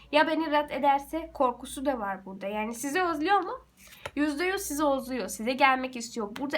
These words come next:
eylemi yapmak isteyen kişi eril. Yani burada ta-, e, altını çiziyorum, eril. Sizinle mutlu en-,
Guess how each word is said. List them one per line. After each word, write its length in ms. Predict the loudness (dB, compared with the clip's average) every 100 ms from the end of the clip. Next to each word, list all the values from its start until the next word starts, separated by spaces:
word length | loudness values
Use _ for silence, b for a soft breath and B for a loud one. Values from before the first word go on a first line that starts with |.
| -2
eylemi 420 | -2 0 0 2
yapmak 340 | 0 0 -4 -6
isteyen 380 | -4 0 0 0
kişi 320 | -8 -8 0
eril. 280 | 0 0 -6 -12 -20 -8
Yani 320 | -4 -2 -4
burada 420 | -6 0 2 2 2
ta-, 220 | 0 0
e, 240 | -2 -2 0
altını 360 | 0 0 -6
çiziyorum, 480 | -6 -4 -2 -2 -2
eril. 340 | -2 -2 -4 -12 B B B B B _
Sizinle 680 | -8 -4 -2 -2 -2 -4 -6 -14 _ -20 -20 _ -20 _ _ -8
mutlu 400 | -2 0 0 0
en-, 300 | 2 2 -2